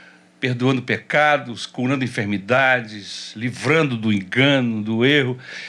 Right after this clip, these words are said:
Então, a gente tá nesse trilho aí, nessa vibe. Louvar a Jesus pelas muitas coisas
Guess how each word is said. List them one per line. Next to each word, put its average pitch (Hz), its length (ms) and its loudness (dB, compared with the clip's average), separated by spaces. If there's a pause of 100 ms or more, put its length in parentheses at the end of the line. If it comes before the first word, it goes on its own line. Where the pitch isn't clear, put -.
(220)
Então, 240 640 2
a - 140 2
gente 214 340 -2
tá 220 180 2
nesse 240 300 2
trilho 302 300 0
aí, 214 120 4
nessa 180 380 2
vibe. 120 380 2
Louvar 151 640 4
a 214 100 4
Jesus 170 640 2
pelas 170 440 0
muitas 185 680 2
coisas 165 640 -2